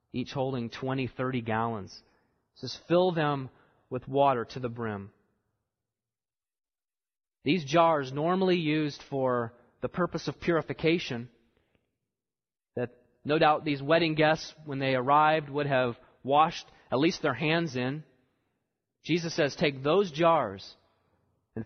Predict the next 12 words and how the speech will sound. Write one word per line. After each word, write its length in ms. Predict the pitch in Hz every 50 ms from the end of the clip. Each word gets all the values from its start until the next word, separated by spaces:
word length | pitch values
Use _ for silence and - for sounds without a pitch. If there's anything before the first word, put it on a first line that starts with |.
| _ -
fill 220 | 170 175 170 165
them 180 | 156 139 135 131
with 160 | 123 113 -
water." 360 | 123 113 110 107 101 104 104 _ _ _ _ _ _ _ _ _ _ _ _ _ _ _ _ _ _ _ _ _ _ _ _ _ _ _ _ _ _ _ _ _ _ _ _ _ _ _ _ _ _ _ _ _ _ _ _ _ _ _ _ _ _ _ _ _ _ -
He 60 | 139
didn't 160 | 165 175 -
tell 220 | - 190 165 165 165
them 180 | 170 160 151
to 60 | 143
go 200 | 135 139 143 151
get 240 | 151 147 147 147 -
the 260 | - 131 123 113 110